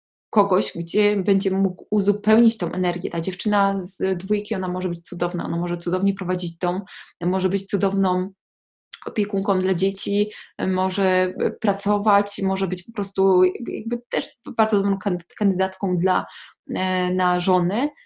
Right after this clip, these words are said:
ale będzie miała zbyt mało tej energii seksualnej, by go dopełnić, by go s-, zaspokoić, e, by zaspo-, by nakarmić go tymi właśnie hormonami, tym polem, którego on potrzebuje.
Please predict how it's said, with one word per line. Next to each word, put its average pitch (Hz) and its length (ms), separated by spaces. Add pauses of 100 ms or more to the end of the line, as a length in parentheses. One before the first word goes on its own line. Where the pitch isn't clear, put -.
(180)
ale 220 420
będzie 214 340
miała 202 320
zbyt - 300
mało 240 220
tej 233 160
energii 214 300
seksualnej, 196 720
by 233 460
go 208 120
dopełnić, 202 840
by 180 100
go 190 100
s-, - 220
zaspokoić, 190 1000 (460)
e, 190 220
by 196 120
zaspo-, 196 460
by 180 180
nakarmić 196 840
go 165 200
tymi 170 400 (280)
właśnie 175 320
hormonami, 180 440
tym 175 140
polem, 185 240
którego 180 320
on 180 140
potrzebuje. 202 720